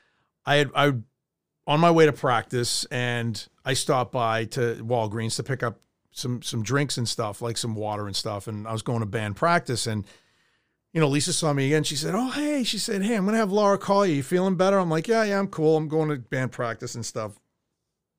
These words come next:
So she goes, "Okay, cool." So, uh, so I said, "Well, give me your number." So she gives me a number, and, and, you know, I go to band practice, and I'm not thinking anything of it. So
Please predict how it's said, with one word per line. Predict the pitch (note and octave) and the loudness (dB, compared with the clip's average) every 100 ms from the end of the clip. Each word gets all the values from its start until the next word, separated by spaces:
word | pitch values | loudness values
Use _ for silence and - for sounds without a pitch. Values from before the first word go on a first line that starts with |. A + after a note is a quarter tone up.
| _ | _
So | - - F#3+ | -12 -2 -2
she | D#3 | 0
goes, | F3+ F3 E3+ | -2 0 0
"Okay, | A3+ F#3+ E3+ | -2 -2 0
cool." | - G#3+ D#3 B2+ _ _ _ _ _ _ _ _ _ - | 4 4 4 0 _ _ _ _ _ _ _ _ _ -12
So, | - E3+ D3+ D3+ | -4 2 4 4
uh, | D3+ C#3 C3 - - - - _ | 4 2 -2 -14 -20 -20 -20 _
so | - D#3+ | 0 2
I | |
said, | D#3+ | 4
"Well, | G3+ | 2
give | G3 C4+ | 2 2
me | |
your | C#4+ | 4
number." | A3+ D#3 B2+ F2 - _ _ - | 6 4 4 -2 -14 _ _ -8
So | D3 | -4
she | C3+ | -2
gives | F3+ G3 | 0 0
me | G#3 | 2
a | F#3+ | 2
number, | A#2+ G#2+ A#2 A#2 | 0 0 0 0
and, | A2+ A2 | -2 -4
and, | A#2+ B2 | -6 -6
you | C3+ | -4
know, | A2 G#2+ | -2 0
I | |
go | D3 | 2
to | E3 | 2
band | D3 C#3 B2+ | 2 0 0
practice, | C3+ A#2 G#2+ B2 - C3+ | -2 -4 -4 -6 -6 -6
and | C3+ | -4
I'm | E3 | -2
not | F#3 D#3+ | 0 0
thinking | D#3 B2 A#2 | -2 -2 -2
anything | A2 G2+ G#2+ | -4 -4 -4
of | G#2 G#2 | -4 -6
it. | G2+ | -4
So | C3+ B2 B2+ | 0 0 0